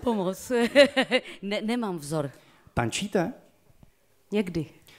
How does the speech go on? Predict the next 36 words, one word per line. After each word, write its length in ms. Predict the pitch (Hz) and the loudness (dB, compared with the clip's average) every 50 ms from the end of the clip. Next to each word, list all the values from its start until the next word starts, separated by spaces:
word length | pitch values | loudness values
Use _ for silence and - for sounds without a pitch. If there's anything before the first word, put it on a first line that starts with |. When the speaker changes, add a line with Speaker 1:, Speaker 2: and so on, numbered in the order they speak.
| - - _ _ _ | -20 -20 _ _ _
Speaker 2:
Zpíváte 460 | - - - 127 123 123 120 - 127 | -16 -8 -6 -2 0 0 0 0 -2
si 120 | 113 - 139 | -2 0 0
ve 80 | 131 | 0
sprše? 440 | 120 - - 120 - - 117 160 240 - - - _ _ _ _ _ _ _ _ - | 0 0 -2 -2 -2 0 -2 -2 -4 -6 -14 -20 _ _ _ _ _ _ _ _ -2
Speaker 1:
Ano. 260 | 175 175 151 135 123 - _ _ _ - - - _ _ _ _ - | 0 2 2 0 -2 -8 _ _ _ -20 -20 -20 _ _ _ _ -4
Speaker 2:
Za 140 | 104 123 | -4 -2
co 100 | 127 - | 0 0
vás 160 | 165 196 190 - | 0 0 0 0
naposledy 400 | 160 143 165 156 - 175 175 175 | -2 -2 -2 -4 -2 -2 -2 -2
někdo 200 | 175 170 185 180 | 0 0 0 -2
pochválil? 680 | 180 175 - - 175 175 165 143 113 95 85 80 80 - - _ _ _ _ _ _ _ _ _ _ _ _ _ _ _ _ _ _ - _ - - _ _ _ _ _ _ _ _ _ _ _ _ _ _ _ - | -2 -4 -4 -2 -2 0 0 0 -2 -4 -4 -6 -10 -14 -16 _ _ _ _ _ _ _ _ _ _ _ _ _ _ _ _ _ _ -20 _ -20 -20 _ _ _ _ _ _ _ _ _ _ _ _ _ _ _ -8
Speaker 3:
Ježiš, 520 | 190 202 185 175 156 165 165 156 - - - | -6 -6 -6 -8 -10 -12 -14 -14 -16 -20 -14
to 120 | - - 180 | -8 -6 -4
nevím. 340 | 180 180 175 175 175 165 - - | -2 -2 -4 -6 -8 -14 -14 -10
Jo, 220 | - 175 190 208 202 | -6 -2 0 0 2
manžel 360 | 202 202 202 202 202 202 190 | 2 0 0 0 0 -2 -2
říkal, 220 | 196 185 - 196 | -2 -4 -2 -2
že 60 | 196 | -2
jsem 200 | 190 - 208 202 - | -2 -2 -4 -2 -2
upekla 340 | 190 190 - 190 - 202 190 | -2 -4 -4 -4 -4 -4 -4
dobrý 260 | 185 180 185 190 196 | -4 -4 -4 -2 -2
mazanec. 600 | 190 185 175 180 175 170 147 143 - - - - - - - - _ | -2 -2 -2 -2 -2 -4 -4 -6 -8 -12 -18 -20 -20 -20 -20 -14 _
Speaker 2:
To 100 | - 104 | -6 -4
tady 240 | - - 104 107 104 | 0 0 0 2 0
říkala 220 | 107 104 - 107 | 0 0 0 0
Jana 120 | 110 107 107 | 0 0 0
Plotková 360 | - 113 - - 113 113 117 | -2 -6 -6 -2 -2 -2 -2
taky 300 | - 127 - - - 107 | -2 -4 -4 -4 -2 -2
minule. 280 | 95 87 85 82 82 80 - - - - - | -2 0 -2 -2 -4 -8 -12 -18 -20 -14 -6
Báro, 300 | - 143 160 208 - 175 | -4 -2 0 0 0 0
na 100 | 127 139 | -2 -4
co 120 | 143 - 160 | -4 -4 -4
byste 220 | 170 170 - 190 | -4 -2 -2 -4
chtěla 220 | - - 190 185 180 | -4 -4 -4 -4 -4
mít 200 | 196 196 - - | -4 -6 -4 -4
talent? 460 | 214 208 151 104 90 85 - - | -4 -2 -2 -2 -4 -4 -8 -12